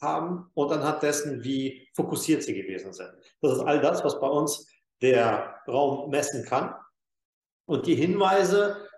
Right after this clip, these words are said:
das ist ja auch noch ein bisschen anders als bei, sagen wir mal, klassischen Escape Rooms,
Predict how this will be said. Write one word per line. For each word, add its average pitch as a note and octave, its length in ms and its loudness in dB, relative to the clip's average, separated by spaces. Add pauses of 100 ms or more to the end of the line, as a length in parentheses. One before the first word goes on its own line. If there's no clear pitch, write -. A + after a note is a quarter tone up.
das - 140 -6
ist F3 140 -2
ja D3+ 220 2
auch A#2+ 160 -2
noch A#2+ 160 -10
ein C#3 100 -12
bisschen C#3 320 -10
anders D#3+ 380 -4
als C3+ 360 -6
bei, B2 380 -2 (260)
sagen C3 240 -6
wir B2+ 60 -8
mal, A#2+ 380 -6
klassischen D3+ 540 -4
Escape D3+ 440 -2
Rooms, D3 500 -4